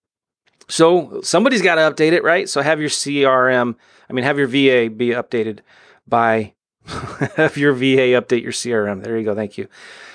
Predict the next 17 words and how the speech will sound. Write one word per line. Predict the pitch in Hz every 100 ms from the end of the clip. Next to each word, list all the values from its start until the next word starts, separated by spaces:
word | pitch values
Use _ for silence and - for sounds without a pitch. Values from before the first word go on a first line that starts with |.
| - _ 147
Um, | 147 139
so | 180
the | 165
way | 170 202
I | 196
do | 233 190
it | 170
is | 151 147
each | 185 220 -
lead | 208 175
is | 135
a |
prospect | - 156 156 - 151 -
or | 127
a | 123
suspect, | - 117 - - 107 -
okay? | - 143